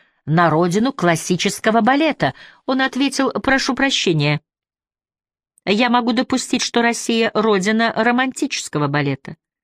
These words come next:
а родиной классического балета отныне является Америка».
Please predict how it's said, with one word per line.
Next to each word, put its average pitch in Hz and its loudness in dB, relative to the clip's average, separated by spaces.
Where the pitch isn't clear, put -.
а 196 4
родиной 214 2
классического 220 -2
балета 151 -2
отныне 277 0
является 151 -2
Америка». 170 0